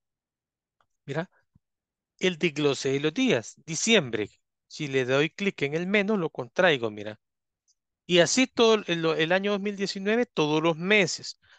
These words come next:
El mes que tenga un más, que por cierto debe tener al menos un día, ¿verdad? Mira, enero tiene ahí, no te puedo decir que estén todos los días, pero están los días que contengan enero, ¿verdad?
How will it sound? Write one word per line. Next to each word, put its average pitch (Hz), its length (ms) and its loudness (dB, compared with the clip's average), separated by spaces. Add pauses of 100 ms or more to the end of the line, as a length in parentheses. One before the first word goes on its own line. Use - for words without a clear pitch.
(220)
El 175 240 0
mes 240 280 2
que - 160 -6 (120)
tenga 151 500 2
un 160 360 -8
más, 226 400 0
que - 140 -12
por 135 260 -10
cierto 185 340 2
debe 156 160 4
tener 170 380 -2
al 127 100 -8
menos 147 360 -2
un 175 180 -8
día, 196 320 0
¿verdad? 156 260 -6 (520)
Mira, 175 220 2
enero 208 400 0
tiene 190 600 -6
ahí, 139 460 -6 (460)
no 196 100 2
te 226 120 4
puedo 240 200 8
decir 240 240 2
que 202 100 -4
estén 180 300 -4
todos 196 200 4
los 196 100 2
días, 233 220 0
pero 156 140 -4
están 180 280 -2
los 156 120 -4
días 214 200 -2
que 160 120 -6
contengan 151 680 -6
enero, 120 360 -6
¿verdad? - 200 -20